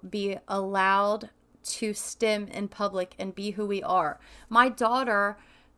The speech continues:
needs to be allowed to be a horse on the playground if she wants to, and she should have my other daughter walk her around, <laughs> um,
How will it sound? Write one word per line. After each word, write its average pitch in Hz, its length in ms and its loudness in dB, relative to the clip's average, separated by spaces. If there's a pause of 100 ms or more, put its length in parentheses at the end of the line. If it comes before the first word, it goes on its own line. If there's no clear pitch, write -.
(140)
needs 277 280 2
to 311 100 -2
be 247 140 2
allowed 202 400 8
to 208 80 -4
be 190 140 -2
a 190 80 2
horse 208 520 -2
on 190 140 -2
the 185 60 -4
playground 175 440 0
if 175 80 -8
she - 140 -8
wants 175 300 -4
to, 165 180 -4
and 226 200 -2
she 277 460 -4
should - 260 -4
have 262 300 2
my 233 180 2
other 277 240 2
daughter 208 400 0
walk 190 340 -2
her 202 220 -2
around, 220 680 2 (340)
<laughs> - 360 -14
um, 196 480 6